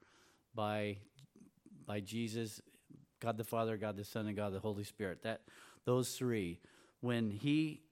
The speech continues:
all he has to do, just like when he created the day, the earth in six days and rested on the seventh, he just had to speak it into existence, and that's what it was.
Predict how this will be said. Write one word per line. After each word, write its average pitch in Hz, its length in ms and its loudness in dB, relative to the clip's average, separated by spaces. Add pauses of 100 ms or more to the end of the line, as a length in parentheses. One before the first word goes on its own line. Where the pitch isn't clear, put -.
(240)
all 143 260 4
he 139 240 -2
has 131 200 4
to 143 80 0
do, 151 220 4
just 120 220 0
like 120 180 2
when 123 100 2
he 123 180 2
created 127 540 2 (920)
the 120 160 2
day, 123 500 0
the 104 200 -2 (120)
earth 139 280 2
in 117 80 0
six 127 320 -2
days 127 400 4
and 110 100 2
rested 123 300 0
on 123 140 4
the 117 60 2
seventh, 127 420 0
he 123 180 0
just 127 200 0
had 127 180 2
to 110 60 -4
speak - 360 0
it 110 200 -2
into 117 260 -2
existence, 117 600 -2
and 104 100 0
that's 104 260 -4
what 110 140 -2
it 113 100 -6
was. 135 400 -4